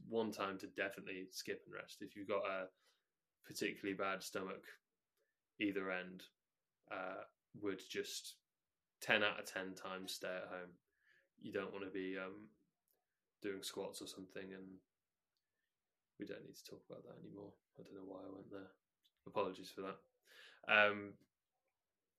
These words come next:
yeah, that is everything on that topic that I wanted to say. Um, so if you're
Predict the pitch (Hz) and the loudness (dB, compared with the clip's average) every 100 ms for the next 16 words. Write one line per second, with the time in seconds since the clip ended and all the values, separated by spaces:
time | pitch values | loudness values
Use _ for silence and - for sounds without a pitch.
0 | - - - _ _ 127 147 - - 135 | -12 -12 -20 _ _ 8 8 8 2 6
1 | 113 113 127 127 107 98 - _ _ _ | 8 10 8 6 -2 -2 -6 _ _ _
2 | _ _ _ 104 101 - - 101 - - | _ _ _ 2 4 4 2 0 -2 -4
3 | - _ 170 110 101 98 98 - - 104 | -14 _ -8 -2 0 0 -2 -2 2 2
4 | - - - - - - - 104 101 101 | 2 -6 -20 -20 -20 -20 0 4 4 4
5 | 101 101 101 - - _ - - 120 110 | 0 -4 -6 -8 -16 _ -6 4 6 6
6 | 110 - 135 143 135 | 2 0 4 6 6